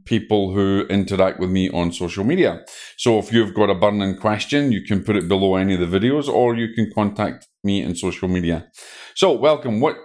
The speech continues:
is today's question? Today's question, as I had mentioned before, is about reincarnation. And that is a really, really hard question to discuss, talk about,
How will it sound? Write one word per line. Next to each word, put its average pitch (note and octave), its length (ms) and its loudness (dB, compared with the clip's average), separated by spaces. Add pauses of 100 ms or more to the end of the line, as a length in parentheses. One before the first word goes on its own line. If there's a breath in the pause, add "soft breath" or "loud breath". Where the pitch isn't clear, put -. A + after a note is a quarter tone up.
is B2+ 240 0
today's A#2 460 2
question? G#2+ 640 0
Today's G2+ 520 -2
question, A2 680 0
as G2 260 -2
I G2 100 0
had F#2 180 -4
mentioned G#2+ 640 0 (460 loud breath)
before, A#2+ 720 2 (380 loud breath)
is A2+ 480 0
about G#2 400 2
reincarnation. G2 1040 0
And G2 300 2
that A2 180 2
is G#2 160 0
a G2+ 100 2
really, A2 760 0 (100)
really G2+ 400 2
hard G2 460 0 (100)
question G2 800 -2
to G2 260 0
discuss, G2+ 600 -2
talk G2 260 0
about, G2 380 0